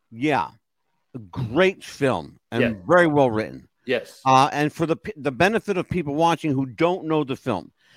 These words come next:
Speaker 1: it's about a, an aspiring, uh, rookie television writer
Speaker 2: Right.
Speaker 1: working for a major network in New York back in the nineteen fifties, based loosely, uh, on the Sid Caesar show.
Speaker 2: Yes.
Speaker 1: Okay.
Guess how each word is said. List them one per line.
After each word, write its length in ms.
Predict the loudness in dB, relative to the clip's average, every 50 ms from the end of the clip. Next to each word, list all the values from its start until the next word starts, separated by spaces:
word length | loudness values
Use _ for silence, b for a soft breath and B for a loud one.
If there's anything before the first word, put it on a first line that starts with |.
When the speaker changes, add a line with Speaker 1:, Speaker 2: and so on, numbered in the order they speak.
| b b 0
Speaker 1:
it's 280 | 2 2 2 2 2
about 540 | 2 2 2 0 -2 0 2 2 2 0 0
a, 260 | 0 0 0 0 0 -2
an 140 | -4 -4 -4
aspiring, 1120 | -4 -6 -8 -12 -10 -6 -4 -2 -2 -2 -2 -2 -2 -2 -2 -2 -2 -2 -4 -6 -8 -12 -14 -14
uh, 140 | -14 -12 -12
rookie 460 | -8 0 2 2 2 2 0 -8 -12
television 720 | -6 -4 -4 -2 -2 -2 -2 0 0 0 2 2 0 2 2
writer 500 | 2 2 4 4 4 2 2 2 0 -4 _ _ _ _ -14
Speaker 2:
Right. 160 | -12 -12 -12 -12 _
Speaker 1:
working 420 | 0 4 6 6 6 6 4 0 -2
for 220 | -2 0 0 0
a 40 | 0
major 360 | 2 2 0 0 0 0 0
network 640 | 0 2 2 0 0 0 0 2 2 2 2 0 -2
in 100 | -2 0
New 120 | 0 0 0
York 380 | 2 2 2 2 2 0 -2
back 220 | -2 -2 -2 -2 -4
in 60 | -4
the 100 | -4 -2
nineteen 440 | -2 0 -2 -2 -4 -4 -4 -4 -4
fifties, 800 | -2 0 0 0 0 -2 -4 -8 -8 -8 -8 -8 -10 -12 -14 -18 _ _ _ _ _ _ _ _ _
based 300 | 0 0 0 0 -4 -8 _ -4
loosely, 540 | 0 2 2 2 2 0 -4 -4 -4 -2 -2
uh, 240 | -2 -2 -2 -2 -4
on 260 | -6 -8 -6 -6 -6 -6
the 180 | -6 -6 -8
Sid 340 | -8 -6 0 2 2 2 2
Caesar 420 | -2 -8 -8 -6 -6 -6 -8 -8 -8
show. 340 | -8 -6 -6 -6 -6 -8 -10 _ _ -4
Speaker 2:
Yes. 480 | -2 -2 -2 -4 -10 -20 -20 -20 _ _ _ -20 -20 -20 _ _ 0
Speaker 1:
Okay. 480 | 0 0 0 0 0 0 0 0 -2